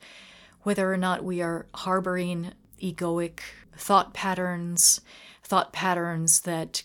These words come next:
create enemies, that perceive things through a lens of separateness, and all of these things. And, and I recognize that it might be difficult sometimes to see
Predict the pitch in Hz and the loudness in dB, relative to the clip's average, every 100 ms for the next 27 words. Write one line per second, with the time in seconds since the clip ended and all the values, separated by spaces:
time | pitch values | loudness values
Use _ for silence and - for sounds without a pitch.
0 | - - 160 160 156 208 214 202 196 190 | -8 -6 -2 -2 -2 0 2 2 0 -2
1 | 190 175 - - 156 156 - - - 165 | -2 2 2 2 -2 -6 -12 -14 -4 0
2 | - 180 180 - 180 165 165 - 165 160 | 0 0 -6 -6 -6 -2 -2 -2 -4 -2
3 | 160 156 151 - 254 185 202 190 185 180 | -2 -2 2 2 2 -2 -6 -6 0 4
4 | - - - - - - - - 214 - | 4 4 -4 -16 -16 -18 -16 -2 0 2
5 | 240 277 277 226 - 226 202 202 - 220 | 2 2 0 2 4 4 2 0 2 2
6 | 226 - _ _ - 220 233 240 262 311 | 0 -4 _ _ -4 0 0 0 0 -2
7 | 320 226 202 196 190 - - 185 185 - | -4 -2 -2 0 4 2 2 -2 -4 -6
8 | 202 202 233 262 262 185 196 196 196 - | -4 -2 -2 -4 -8 -4 -4 -4 -8 -8
9 | 170 - - 190 180 165 - 170 160 165 | -8 -2 -2 0 -2 -6 -8 -6 -6 -4
10 | - 175 - - 214 202 202 | -2 0 0 0 -4 -6 -6